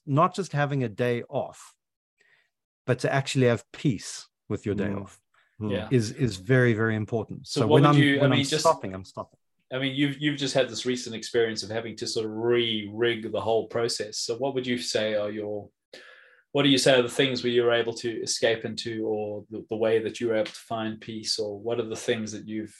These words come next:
Speaker 3: changed, or what are the things that you are amping up that you've enjoyed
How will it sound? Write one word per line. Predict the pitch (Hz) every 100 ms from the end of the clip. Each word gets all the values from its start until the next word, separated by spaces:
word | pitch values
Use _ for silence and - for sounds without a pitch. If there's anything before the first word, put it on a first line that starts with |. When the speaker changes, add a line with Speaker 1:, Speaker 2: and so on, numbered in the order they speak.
| _
Speaker 3:
changed, | - 127 123 123 123 -
or | 113
what | 110 120
are | 113
the | 107
things | 123 110
that | 107
you | 104 110 110
are | 107 101 98 _ _ - _ _ _
amping | 139 135 135 127
up | 123 117 -
that | 113
you've | 117 110
enjoyed | 107 120 120 107 107